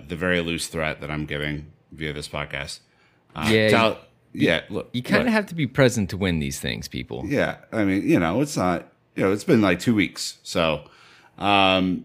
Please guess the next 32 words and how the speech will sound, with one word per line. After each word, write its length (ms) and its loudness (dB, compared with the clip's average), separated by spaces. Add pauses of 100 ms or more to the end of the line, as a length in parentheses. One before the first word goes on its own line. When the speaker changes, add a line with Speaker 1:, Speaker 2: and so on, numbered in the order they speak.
(160)
Speaker 1:
otherwise, 560 6
Talisman 480 6
Caps, 320 4
London 240 4
Blue 160 2
ten, 320 4
you 80 6
know 160 6
what 160 0
the 80 -8
deal 260 -2
is. 260 -4 (420)
We'll 240 8
have 260 8
a, 240 6
a 100 4
new 160 6
thing 240 4
with 120 2
them 160 4
coming 260 2
soon. 300 0
We're 100 0
just 120 -4
trying 200 2
to 240 0 (300)
finish 400 0
up 180 0
our 200 2
Christian 400 -6
Pulisic 480 -6
thing 340 -10